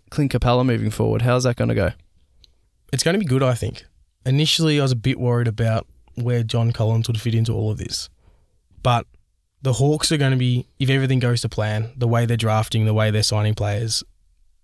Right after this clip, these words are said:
Speaker 2: looking to be a three-point shooting team. Obviously, Young, don't need to really go into that. Kevin Huerter, um, Cam Reddish, DeAndre
Speaker 1: Hunter.
Speaker 2: Hunter.
Speaker 1: John Collins.
Speaker 2: Well, Collins maybe.
Speaker 1: Shoots.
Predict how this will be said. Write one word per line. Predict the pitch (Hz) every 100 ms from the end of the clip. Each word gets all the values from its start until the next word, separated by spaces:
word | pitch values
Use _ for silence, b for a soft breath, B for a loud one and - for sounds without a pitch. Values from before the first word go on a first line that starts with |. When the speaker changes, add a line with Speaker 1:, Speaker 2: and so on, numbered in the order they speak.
| _ -
Speaker 2:
looking | 131 135 - 139
to | 131
be | 127
a |
three-point | 113 113 113 - -
shooting | 117 110
team. | - 107 117 - - _ _ _ _ - -
Obviously, | 123 123 123
Young, | 113 110 107 - -
don't | 117
need | 113 107
to |
really | 107 107
go | 107 110
into | -
that. | 104 - - - - -
Kevin | 127 120
Huerter, | 110 110 113 110 - - _ _ _ _ _ _
um, | 120 117 110 107 104 - _ _ _ _ -
Cam | 135 131 113
Reddish, | 113 117 110 - - 127
DeAndre | 120 120 113 120 117 113 110 107 107
Speaker 1:
Hunter. | 107 113 110
Speaker 2:
Hunter. | 123 - _ _ _ -
Speaker 1:
John | 120 120
Collins. | 113 95 131 131 _ _ _ _ _ _ _ -
Speaker 2:
Well, | 135
Collins | - 160 180 170 147 - - -
maybe. | 131 131
Speaker 1:
Shoots. | 151 143 - -